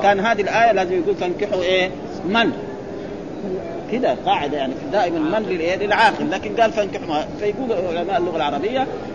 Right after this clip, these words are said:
يعني، أوصاف الن-، النساء. ها؟ صفة النساء، فواحد يحب أن تكون سمراء، واحد يحب أن تكون بيضاء، واحد يحب أن تكون طويلة، واحد يحب تقصيرة، فك-، عشان جابها ماء.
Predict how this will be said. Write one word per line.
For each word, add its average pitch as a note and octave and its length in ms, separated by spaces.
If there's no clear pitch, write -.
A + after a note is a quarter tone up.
يعني، G#3+ 340
أوصاف B3 360
الن-، F#3+ 240
النساء. C3+ 320
ها؟ F3 120
صفة A3+ 240
النساء، D#3+ 300
فواحد F3+ 260
يحب F3 180
أن E3+ 240
تكون F#3 200
سمراء، E3 360
واحد F#3 200
يحب E3+ 240
أن E3 200
تكون D#3+ 240
بيضاء، E3+ 240
واحد F3 180
يحب E3+ 360
أن D#3 60
تكون E3+ 200
طويلة، E3 280
واحد D#3+ 140
يحب E3+ 460
تقصيرة، F#3 260
فك-، G#3 800
عشان F#3+ 420
جابها D#3+ 300
ماء. C#3 140